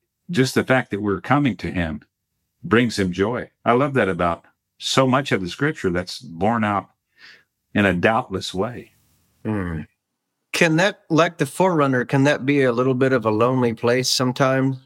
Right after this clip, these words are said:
Speaker 2: when you're the one being yourself while everybody else is flocking towards the popular? <laughs>
Speaker 1: Yeah. The thing that is now, right.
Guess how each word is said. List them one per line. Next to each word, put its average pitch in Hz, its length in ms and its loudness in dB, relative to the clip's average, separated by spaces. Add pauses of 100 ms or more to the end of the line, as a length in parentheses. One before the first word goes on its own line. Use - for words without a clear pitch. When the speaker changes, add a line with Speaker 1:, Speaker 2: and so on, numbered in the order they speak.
(140)
Speaker 2:
when 104 200 0
you're 113 200 2
the 110 120 0
one 113 280 2
being 110 300 2
yourself 113 560 0
while 104 160 2
everybody 107 520 0
else 107 300 0
is 95 100 -6
flocking 104 600 -2 (100)
towards 98 320 -2
the 90 340 -4 (560)
popular? 113 720 2
<laughs> - 40 -20 (1000)
Speaker 1:
Yeah. 107 380 2 (300)
The 143 100 4
thing 185 380 2
that 139 200 2
is 120 280 0
now, 117 540 0
right. 113 360 0